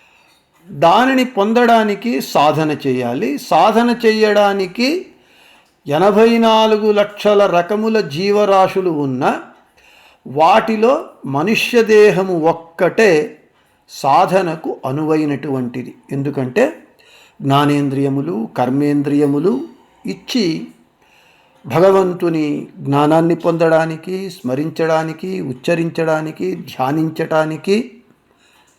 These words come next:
పూజించడానికి అనువైనటువంటి దేహ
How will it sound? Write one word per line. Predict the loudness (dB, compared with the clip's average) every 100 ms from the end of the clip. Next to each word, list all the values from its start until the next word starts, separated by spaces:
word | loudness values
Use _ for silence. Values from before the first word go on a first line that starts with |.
| _ _ _ -2
పూజించడానికి | 2 4 4 2 2 4 2 0 -4 -4 -6 -12 _ _ _ _ _ _ _ _ _ _ _ _ _ _ _ -2
అనువైనటువంటి | 2 4 4 2 -2 -4 -4 -6 -6 -6 -6 -10 -14 _ _ _ _ -20
దేహ | -18 -4 0 2 2 0 0